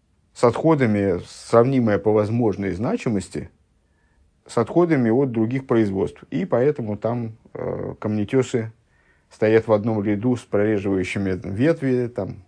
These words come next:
пропалывающими и так далее. А брайса составлялась,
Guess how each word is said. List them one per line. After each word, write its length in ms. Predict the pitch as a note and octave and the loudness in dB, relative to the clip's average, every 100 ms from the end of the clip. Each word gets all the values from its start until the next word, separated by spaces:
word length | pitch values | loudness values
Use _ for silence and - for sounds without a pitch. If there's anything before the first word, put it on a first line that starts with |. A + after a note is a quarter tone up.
| _ | _
пропалывающими 840 | - G2 C3 C#3+ B2+ A2+ G2+ A2 G2+ | -6 0 2 4 2 0 -4 -4 -2
и 20 | |
так 220 | G#2 G#2+ | 0 2
далее. 260 | F#2+ E2+ - _ _ _ _ _ _ _ _ _ _ _ _ _ - | 0 -2 -8 _ _ _ _ _ _ _ _ _ _ _ _ _ 0
А 220 | D3 G#3 | 2 4
брайса 400 | D3+ C#3 A2 G#2 | 8 8 6 0
составлялась, 840 | - G2 A#2 A#2 A2+ F2+ D#2+ - | -10 0 4 6 6 4 0 -8